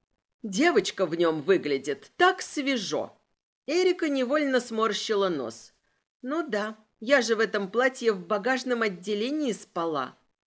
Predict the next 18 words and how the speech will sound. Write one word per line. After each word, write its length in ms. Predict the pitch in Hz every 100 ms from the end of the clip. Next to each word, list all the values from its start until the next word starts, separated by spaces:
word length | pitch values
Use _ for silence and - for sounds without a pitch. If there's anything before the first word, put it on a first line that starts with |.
| _ _ _ -
Она 360 | 269 240 262
теперь 400 | - 311 - 247
совсем 560 | 226 220 202 - 247 440
как 180 | 381 359
настоящая 760 | 311 - 240 247 277 - 277
южанка, 680 | 208 202 170 151 131 127 -
правда? 600 | - 320 381 - 143 - - _ _ -
Это 300 | 262 254 254
так 320 | 285 359 -
мило, 460 | 277 196 170 165 -
что 220 | - 226
настоящие 760 | 208 190 220 202 202 - 196 185
южанки 640 | 190 190 311 330 - 143 - -
одеваются 640 | 269 226 226 285 277 262
совсем 500 | 233 233 208 - 381
как 180 | 370 339
столичные 600 | - 269 262 262 - 262
гувернантки 920 | 214 240 233 190 143 127 - - 151